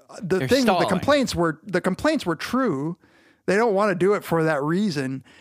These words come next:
Speaker 1: but they have no good reason to be telling me that. Like, I don't, you are wasting my time. And that's the sense in which,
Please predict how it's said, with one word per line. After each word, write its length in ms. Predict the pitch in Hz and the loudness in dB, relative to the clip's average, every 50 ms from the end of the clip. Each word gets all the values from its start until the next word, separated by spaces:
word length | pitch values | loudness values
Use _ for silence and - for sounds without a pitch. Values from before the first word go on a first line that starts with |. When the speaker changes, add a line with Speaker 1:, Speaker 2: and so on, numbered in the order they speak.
| _ - | _ -4
Speaker 1:
but 140 | 180 170 | -2 0
they 160 | - 240 247 185 | 2 2 2 2
have 360 | 170 175 170 165 143 143 156 | 2 0 0 -2 -4 -4 -2
no 400 | 165 185 185 175 165 156 147 131 - | 0 0 2 2 0 -2 -4 -8 -8
good 400 | - 165 165 165 156 151 147 143 - - | -4 -2 0 0 0 -2 -4 -8 -14 -10
reason 600 | - 156 135 131 151 165 160 139 151 139 135 120 | -8 -6 -6 -4 -4 -4 -4 -4 -4 -6 -6 -4
to 120 | - 139 | -6 -6
be 140 | 131 143 147 | -4 -6 -6
telling 340 | - - 147 131 127 127 120 | -4 -4 -4 -4 -4 -6 -10
me 240 | 123 131 - - - _ | -12 -16 -18 -20 -18 _
that. 200 | - - - - _ _ _ _ _ _ _ _ _ _ _ - | -12 -12 -12 -14 _ _ _ _ _ _ _ _ _ _ _ -8
Like, 180 | - 135 - - | -8 -8 -8 -8
I 140 | - - | -12 -12
don't, 300 | 175 131 - 156 160 - | -10 -4 -2 -2 -2 -2
you 180 | 190 165 190 202 | 0 0 2 2
are 100 | 196 175 | 2 2
wasting 480 | 165 175 175 165 - - 147 143 147 135 | 2 0 0 0 -2 -4 -4 -2 -2 -2
my 180 | 127 135 135 | -2 -4 -4
time. 400 | 131 - 135 123 110 110 120 120 _ - | -4 -6 -10 -10 -10 -12 -16 -18 _ -6
And 160 | 190 165 151 | -4 -2 0
that's 220 | 165 185 185 - | 0 -2 -2 -6
the 180 | - - 160 143 | -8 -6 -4 -4
sense 300 | - - 147 147 135 - | -2 -2 -4 -4 -4 -4
in 120 | 147 139 131 | -6 -6 -6
which, 320 | 127 127 - - - - | -6 -8 -8 -10 -14 -14